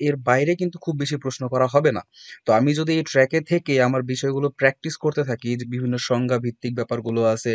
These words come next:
বা মোটামুটি একটা, আহ, প্রবলেম আমার সামনে দিয়ে বসলো, সে প্রবলেমটা সলভ করতে হবে, তো আমরা কিন্তু আসলে লেখার অভ্যাসটা কমিয়ে ফেলেছি। অনেক, আহ, অনেক,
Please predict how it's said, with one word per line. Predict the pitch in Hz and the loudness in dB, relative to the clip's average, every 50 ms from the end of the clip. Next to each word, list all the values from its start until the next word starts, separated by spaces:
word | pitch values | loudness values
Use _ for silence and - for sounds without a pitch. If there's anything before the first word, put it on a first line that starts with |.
| 110 - - - - - - - | -4 -4 -10 -18 -20 -18 -4 0
বা | 107 110 | 2 4
মোটামুটি | 117 127 127 127 135 131 131 127 127 127 | 4 4 4 6 4 4 4 2 2 0
একটা, | 123 123 - 135 131 | 0 2 2 2 2
আহ, | - - 107 107 | 2 0 -2 0
প্রবলেম | - - 123 120 120 131 127 123 | 0 2 2 2 2 2 2 2
আমার | 123 123 123 | 2 2 0
সামনে | 123 - 131 131 131 127 | 0 0 -2 0 -2 -2
দিয়ে | 123 127 127 131 | 0 2 2 2
বসলো, | 127 123 131 - - 147 | 2 2 0 0 0 0
সে | 151 147 143 | 0 0 0
প্রবলেমটা | - 131 127 123 127 127 127 139 | 0 0 0 2 0 0 -2 -2
সলভ | - - 135 127 135 - | -2 0 0 0 0 0
করতে | - 135 - - 107 | -4 -4 -2 -2 -2
হবে, | 110 98 92 98 | -2 -2 -4 -4
তো | 101 - 120 | -2 0 0
আমরা | 127 135 139 143 | 0 0 0 -2
কিন্তু | 139 147 143 139 | -2 -2 -2 -2
আসলে | 143 143 151 156 156 156 - - - - - - | -2 -2 0 -2 -2 -2 -4 -12 -18 -12 -4 0
লেখার | 113 117 131 139 135 - 175 170 | 2 4 4 4 4 4 6 6
অভ্যাসটা | 165 160 156 165 156 - 160 | 6 4 2 0 0 -2 -2
কমিয়ে | - - 160 165 170 165 165 | -2 -2 0 2 2 2 2
ফেলেছি। | 143 139 117 110 107 - - 87 - - - - - - _ - | 2 0 -2 -2 -4 -6 -10 -12 -14 -16 -20 -20 -20 -14 _ 0
অনেক, | - 120 143 156 160 170 - _ - | 0 2 4 4 2 2 0 _ 0
আহ, | - 117 117 117 113 - | 4 6 6 8 6 6
অনেক, | - 101 127 131 139 147 | 6 2 2 2 0 0